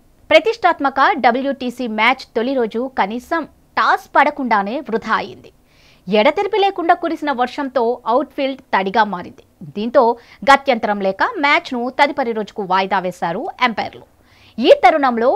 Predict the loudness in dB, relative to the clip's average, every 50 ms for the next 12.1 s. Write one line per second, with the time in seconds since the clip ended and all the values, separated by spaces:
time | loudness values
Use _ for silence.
0 | -2 -4 -4 -2 -2 0 0 0 -2 0 0 0 0 0 0 0 -2 -2 -2 -2
1 | -2 -2 -2 -4 0 2 2 2 2 0 -2 -2 -2 -2 -4 -6 -6 -8 -10 -14
2 | -20 -20 -18 _ -6 0 2 4 4 6 6 4 4 4 4 4 4 4 2 -2
3 | -6 -6 -6 -6 -8 -8 -12 -12 -16 _ _ _ _ _ _ _ -8 -4 -4 -4
4 | -4 -4 -4 -4 -4 -4 -2 -2 0 0 0 0 0 -2 0 0 0 -2 -2 -4
5 | -8 -6 0 2 2 2 2 0 -2 -4 -4 -2 -2 -4 0 0 2 2 2 0
6 | -2 -4 -6 -12 -10 -8 -8 -8 -6 -6 -6 -6 -6 -6 -8 -6 -6 -6 -8 -10
7 | _ _ _ _ _ _ _ _ _ _ _ _ _ _ _ _ _ _ _ _
8 | _ _ _ _ _ _ _ _ -20 _ _ _ _ _ _ _ -12 -4 -2 0
9 | 2 2 2 2 2 2 0 2 6 6 6 6 6 4 2 0 2 4 4 4
10 | 4 4 2 2 2 2 0 -2 -4 -4 -4 0 0 -2 0 0 -2 0 2 2
11 | 0 0 0 -4 -6 -6 -4 -2 -2 -2 -4 -4 -2 -2 -2 0 -2 -4 -4 -4
12 | -8